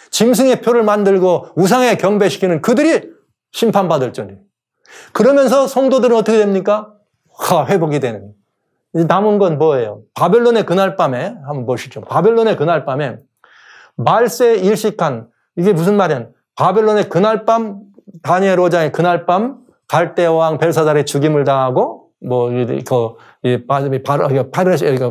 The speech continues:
바-, 바-, 이, 이 다리오가 뭘 얻습니까? 왕위를 얻더라. 이렇게 됐잖아요. 메대 사람 다리오가.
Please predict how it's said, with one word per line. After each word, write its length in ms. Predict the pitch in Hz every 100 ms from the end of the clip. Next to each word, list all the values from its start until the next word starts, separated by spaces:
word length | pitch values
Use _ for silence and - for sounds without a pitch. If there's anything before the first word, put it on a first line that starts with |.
| -
바-, 240 | - 151 -
바-, 180 | 143
이, 380 | 160 135 135 127 -
이 180 | 127 123 - _ _ _ _ - _ _
다리오가 760 | - 147 160 156 143 151 196 -
뭘 160 | 143 151
얻습니까? 600 | 127 156 135 135 196 - - -
왕위를 600 | - 147 139 147 147 147
얻더라. 320 | 127 151 139
이렇게 160 | 143 165
됐잖아요. 460 | 160 160 135 143 120
메대 260 | 135 139
사람 300 | 135 139 123
다리오가. 480 | 123 117 107 107